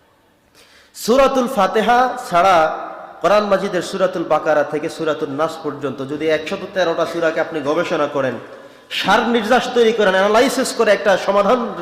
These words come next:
রেজাল্ট তৈরি করেন যে সবগুলো সূরার সারাংশ কি হতে পারে, সবগুলো সূরাকে মডিফাই করলে কি আসতে পারে,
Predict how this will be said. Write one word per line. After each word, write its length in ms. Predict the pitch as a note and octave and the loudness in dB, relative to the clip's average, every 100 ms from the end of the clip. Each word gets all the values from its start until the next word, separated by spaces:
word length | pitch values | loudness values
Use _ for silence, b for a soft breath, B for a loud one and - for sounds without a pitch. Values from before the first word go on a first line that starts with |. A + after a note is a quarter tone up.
| E3 | -8
রেজাল্ট 280 | E3 G#3 B3 B3+ | -2 2 2 2
তৈরি 200 | G3+ F#3 | 0 0
করেন 260 | F3 D#3 B2 B B - | 0 0 -4 B B -8
যে 80 | |
সবগুলো 580 | F3 - A#3 - C4+ B3+ | -6 -2 -2 0 0 0
সূরার 400 | B3 A#3 A#3+ A3 A#3+ | 2 2 2 2 0
সারাংশ 380 | G#3 A#3+ A#3 G#3+ | 0 2 0 -2
কি 100 | G#3+ | 0
হতে 240 | F3+ E3 D3 | 0 0 -2
পারে, 240 | D3 B2 - B B B | -2 -4 -6 B B B
সবগুলো 540 | - - A3+ - C4 B3+ | -6 0 0 2 2 2
সূরাকে 340 | A#3 A#3 A3+ | 4 2 4
মডিফাই 480 | G#3 A3+ A#3 A3+ A3+ | 4 4 4 4 4
করলে 260 | A3 A3 F#3+ | 4 0 -2
কি 220 | - C4+ | 0 0
আসতে 320 | A3 - G3+ | 0 -2 -2
পারে, 260 | E3 D3+ | 0 0